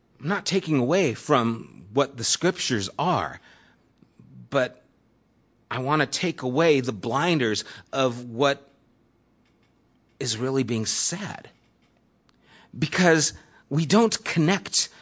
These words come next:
to a book, we connect to the person of Jesus. The book points us to Jesus. And it's important that we understand that,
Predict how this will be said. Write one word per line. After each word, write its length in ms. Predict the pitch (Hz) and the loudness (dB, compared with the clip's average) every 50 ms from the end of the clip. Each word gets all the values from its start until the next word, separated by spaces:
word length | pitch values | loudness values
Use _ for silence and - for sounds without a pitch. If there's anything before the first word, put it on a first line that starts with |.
| - _ _ - | -20 _ _ -4
to 260 | - - 139 117 - - | -2 -2 -2 -2 -2 -4
a 100 | 127 123 | -6 -6
book, 500 | 107 107 107 - 208 185 165 - - - | -6 -4 0 2 2 2 0 -2 -4 -4
we 120 | - 180 185 | -4 -4 -4
connect 600 | - - - 185 170 170 165 160 - - - - - - - _ _ _ _ _ - - - - - _ _ _ - | -4 -4 -2 0 2 2 0 -2 -4 -8 -12 -12 -14 -20 -20 _ _ _ _ _ -20 -20 -20 -20 -20 _ _ _ -6
to 180 | - - 151 143 | -4 -4 -2 -2
the 100 | 131 127 | -2 -4
person 580 | - - 185 - 214 - - - 82 71 69 | -4 -4 -4 -4 -2 -4 -6 -6 -8 -10 -12
of 120 | 82 104 107 | -12 -8 -6
Jesus. 840 | - - - - 95 - - - - - - - - - - - _ _ _ _ _ _ _ - - _ _ _ _ _ _ _ _ _ _ _ | -6 -6 -4 -6 -6 -6 -8 -10 -12 -12 -10 -8 -8 -8 -10 -12 _ _ _ _ _ _ _ -20 -20 _ _ _ _ _ _ _ _ _ _ _
The 100 | 147 143 | -8 -6
book 420 | 131 110 220 226 226 - - - - _ | -2 0 0 0 0 -4 -12 -18 -18 _
points 400 | - - - 247 254 247 - - | -10 -6 -4 -2 -2 -2 -4 -4
us 280 | 120 117 - - - - _ | -6 -6 -6 -8 -10 -12 _
to 120 | - - 170 | -14 -10 -6
Jesus. 840 | - - 254 294 294 - - 101 - - - - - - - - - _ _ _ _ _ _ _ _ _ _ _ _ _ _ _ _ _ _ _ _ _ _ _ _ _ _ _ _ _ _ _ _ _ _ _ _ _ _ _ _ _ _ _ _ _ _ _ - | -6 -6 -4 -4 -6 -8 -8 -10 -12 -10 -8 -8 -6 -6 -8 -10 -14 _ _ _ _ _ _ _ _ _ _ _ _ _ _ _ _ _ _ _ _ _ _ _ _ _ _ _ _ _ _ _ _ _ _ _ _ _ _ _ _ _ _ _ _ _ _ _ -4
And 180 | 143 143 147 | -2 0 0
it's 160 | 143 139 - | 0 0 0
important 480 | 147 151 147 - - 233 233 226 185 180 | -2 -2 -2 -2 0 0 0 2 2 2
that 140 | 175 - 156 | 0 2 2
we 160 | 160 160 - | 0 0 0
understand 1120 | - 175 190 180 175 175 170 - - - - - - - - 214 233 240 240 240 170 104 | 0 0 2 2 2 2 2 0 0 -2 -2 -4 -6 -4 -2 -2 0 0 0 0 0 0
that, 360 | 101 104 98 92 101 113 - | -2 -2 -2 -2 -4 -4 -8